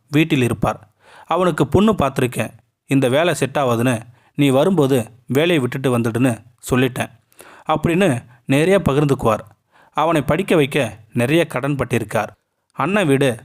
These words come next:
பக்கத்து தெரு தான், அங்கேயும் மறக்காம கொண்டு போய் கொடுத்துட்டு போங்கன்னு சொன்னேன். சரி என்று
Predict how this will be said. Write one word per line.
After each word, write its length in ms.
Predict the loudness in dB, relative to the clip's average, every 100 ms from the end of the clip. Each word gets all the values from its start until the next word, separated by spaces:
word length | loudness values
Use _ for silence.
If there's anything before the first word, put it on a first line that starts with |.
| -4 -2
பக்கத்து 400 | 0 0 0 0
தெரு 200 | 0 0
தான், 200 | -2 -6 _ _ _
அங்கேயும் 440 | -4 0 2 4 2
மறக்காம 400 | 0 -2 -2 0
கொண்டு 260 | 0 0
போய் 160 | 0 0
கொடுத்துட்டு 320 | 0 -4 -4 -4 -2
போங்கன்னு 240 | -2 -2
சொன்னேன். 380 | -2 -4 -4 -10 _ _ _ _
சரி 320 | -4 0 2
என்று 400 | 2 2 0 0